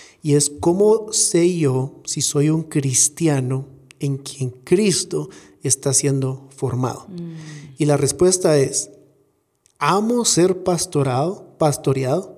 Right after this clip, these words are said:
Speaker 1: deseo ser pastoreado y tengo deseos de discipular y pastorear a
Speaker 2: Ujú.
Speaker 1: otros.
Speaker 2: Esa es la, esa es una, una forma que puedes ver si estás siendo alguien que es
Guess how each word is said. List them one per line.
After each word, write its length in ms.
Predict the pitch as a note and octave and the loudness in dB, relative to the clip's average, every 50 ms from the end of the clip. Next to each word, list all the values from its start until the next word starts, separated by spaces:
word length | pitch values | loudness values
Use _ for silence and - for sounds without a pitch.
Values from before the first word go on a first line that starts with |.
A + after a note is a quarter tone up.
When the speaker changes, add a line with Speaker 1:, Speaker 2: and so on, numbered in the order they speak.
| - _ _ | -20 _ _
Speaker 1:
deseo 640 | - D3+ D3+ C3+ A#2+ - - - D3 E3+ G3 G#3+ G#3 | -4 -2 0 0 2 0 0 2 4 6 6 6 6
ser 340 | G3+ - F3+ F3+ F#3 F3+ F#3 | 4 4 2 2 2 0 -2
pastoreado 560 | - E3 D#3 - - D3+ C3+ C#3 C#3 D3+ E3 | -4 -4 -4 -4 -4 -2 0 2 2 2 2
y 60 | D#3 | 0
tengo 420 | D3+ - E3 E3+ F#3+ G3+ G3+ G3+ F#3 | -2 -2 -2 -2 0 2 4 4 4
deseos 560 | D#3+ C#3 A#2+ - - - C#3+ D3 D#3+ E3+ D3+ | 4 2 0 0 0 0 0 -2 -2 -2 0
de 100 | D3+ C#3+ | -2 -2
discipular 600 | C#3 C3+ B2 - C#3+ C#3 - C#3 B2+ B2+ C3 C#3 | -2 -2 -4 -4 -6 -6 -6 -6 -4 -4 -4 -4
y 60 | C3+ | -6
pastorear 500 | C3+ C3+ C3+ - - - - C3 B2+ - | -6 -6 -8 -8 -6 -6 -6 -6 -6 -6
a 20 | D#3 | -8
Speaker 2:
Ujú. 160 | D3+ D#3 D#3 | -8 -6 -6
Speaker 1:
otros. 260 | D#3 D#3 D#3+ E3 - | -6 -6 -8 -8 -6
Speaker 2:
Esa 180 | - G#3 G#3+ B3 | -6 -4 -4 -4
es 60 | A#3 A#3 | -6 -4
la, 220 | A3 G#3 F#3 F3 - - - - - - - - | -4 -4 -4 -6 -8 -14 -20 -20 -20 -20 -12 -8
esa 200 | - A3 A#3+ B3 | -6 -4 -2 -4
es 100 | G#3+ A3+ | -4 -4
una, 480 | A#3 A#3 G#3+ G#3 G3+ G3 F3+ - - - - _ _ - - _ _ _ - | -4 -2 -2 -2 -2 -2 -4 -6 -8 -14 -20 _ _ -20 -20 _ _ _ -6
una 240 | G#3+ A3 G#3+ G3 F#3+ | -4 -2 -2 -2 -4
forma 400 | - - G#3+ A3 G#3 F#3+ F3 F3 | -4 -2 -2 0 0 -2 -4 -6
que 140 | - F3+ | -8 -10
puedes 340 | F3 - F3 E3+ E3+ E3 E3 | -8 -6 -4 -4 -4 -2 0
ver 280 | F3 F#3 G3+ A3 A3 - - - - - - _ _ - | 0 0 0 0 -2 -6 -12 -18 -20 -20 -20 _ _ -10
si 100 | - G#3 | -4 -4
estás 440 | F#3 E3+ - - - - F3+ F#3+ F3 | -4 -4 -4 -8 -8 -8 -6 -6 -6
siendo 420 | - A3 G3 F#3+ G3 F#3 F#3+ F3+ | -6 -4 -2 -2 0 0 0 2
alguien 500 | E3 F3 F#3 G3 F#3 G#3 A3 A3+ A3+ A3 | 2 0 0 -2 -4 -4 -4 -2 -4 -4
que 160 | G#3+ - F#3+ E3+ | -6 -6 -6 -6
es 180 | D#3+ - - | -6 -8 -12